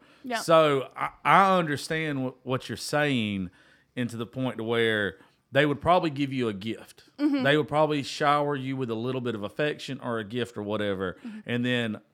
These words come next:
Speaker 2: a couple of days later, they would take it away from you
Speaker 1: Mm-hmm.
Speaker 2: to remind you that
Speaker 1: Who
Speaker 2: as
Speaker 1: has the
Speaker 2: easily
Speaker 1: power.
Speaker 2: yeah, who
Speaker 1: Yeah.
Speaker 2: has the power. As easily as I can shower you, I can punish you.
Speaker 1: Mm-hmm.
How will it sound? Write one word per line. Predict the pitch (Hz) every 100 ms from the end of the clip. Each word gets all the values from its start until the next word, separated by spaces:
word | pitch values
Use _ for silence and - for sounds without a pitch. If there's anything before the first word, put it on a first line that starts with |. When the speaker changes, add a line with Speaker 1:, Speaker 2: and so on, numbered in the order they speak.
| _
Speaker 2:
a | 107
couple | - 151 127
of |
days | 123 117 107
later, | 120 110
they | 104
would | 90
take | - 147 131
it | 113
away | 95 127 139
from | 110 95
you | 92 87 87 208
Speaker 1:
Mm-hmm. | - 180
Speaker 2:
to | 123
remind | 110 110 120 120 110
you | 101 104 95 92 _ _
that | 110 101 _
Speaker 1:
Who | -
Speaker 2:
as | 294
Speaker 1:
has | 262
the | 170
Speaker 2:
easily | 190 277
Speaker 1:
power. | 240 202 185 196
Speaker 2:
yeah, | 143 123
who | 127
Speaker 1:
Yeah. | 143 135
Speaker 2:
has | 104
the | 104
power. | - 120 101 101
As | -
easily | 139 151 151 143
as | 120
I | 131
can | 120
shower | 98 - 123 127 127
you, | 120 120 110
I | 104
can | 101
punish | 87 104 82 -
you. | 254
Speaker 1:
Mm-hmm. | 220 208